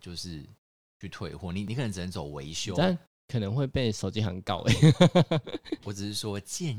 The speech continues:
Speaker 1: 议大家，大家怎么做我没有任何的意见哦。<laughs> 对啊，因为我觉得你要么就是你真的是现场，你一定要做很，很完整的测试。
Speaker 2: 可是手机三C产品不是都会有基本的保固吗？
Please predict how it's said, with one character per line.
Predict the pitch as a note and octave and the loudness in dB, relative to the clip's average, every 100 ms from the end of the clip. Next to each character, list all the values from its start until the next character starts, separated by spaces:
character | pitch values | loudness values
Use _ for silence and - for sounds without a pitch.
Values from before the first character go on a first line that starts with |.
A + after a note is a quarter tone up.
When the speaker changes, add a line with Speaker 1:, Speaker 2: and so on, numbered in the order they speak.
| A#2+ | -6
Speaker 1:
议 | C#3 | -6
大 | A#2+ A#2+ | -6 -8
家， | A#2+ B2+ | -8 -8
大 | D3 | -6
家 | D3 | -6
怎 | C#3+ D#2+ | -8 -8
么 | D#2+ | -8
做 | - G2 | -8 -8
我 | |
没 | D#2 | -6
有 | F#2 | -6
任 | F2 F2 | -8 -8
何 | C#2+ | -10
的 | - | -10
意 | E2+ | -10
见 | D2 F#2 D#2 C#2+ | -8 -8 -6 -6
哦。 | C#2+ D#2+ F#2 - D3+ - D#3 | -2 0 0 4 2 4 0
<laughs> | - _ _ _ - | -2 _ _ _ -12
对 | F#3+ E3+ | -8 -6
啊， | D#3 | -4
因 | E3+ | -4
为 | F#3+ | -4
我 | C3 | -4
觉 | G#2 A2+ | -6 -6
得 | A#2+ - - | -8 -10 -4
你 | G2+ | 0
要 | C#3+ | 2
么 | C3+ | 2
就 | G#2 | -2
是 | B2 | -2
你 | F#2 | -4
真 | F#2+ | -4
的 | F#2 | -6
是 | F#2+ F#2+ | -6 -6
现 | - F#2+ | -6 -6
场， | D#2+ D2 | -6 -10
你 | C#2 | -10
一 | |
定 | D2 | -8
要 | F#2 F2 | -6 -6
做 | F2 E2 | -6 -8
很， | - D2+ C2+ - | -6 -10 -10 -14
很 | - E2+ | -12 -8
完 | D#2 D#2 | -6 0
整 | D#3 | 4
的 | A#3 | 4
测 | |
试。 | |
Speaker 2:
可 | |
是 | C4+ | 4
手 | C3 A2+ | 4 4
机 | C3+ G3+ G#3+ | 4 2 2
三 | G3 G3+ G#3 | 2 0 0
C | G#3+ | -2
产 | F#3 C3 | 0 0
品 | C3 G#2+ | 2 0
不 | G2 | -2
是 | C3+ | -4
都 | C#3 | -2
会 | G#2+ A#2+ | 0 -2
有 | |
基 | F#2 G#2+ | -2 -2
本 | G2 | -4
的 | F2+ | -4
保 | - | -10
固 | - G2+ E2 | -12 -12 -10
吗？ | - A#2+ | -12 -16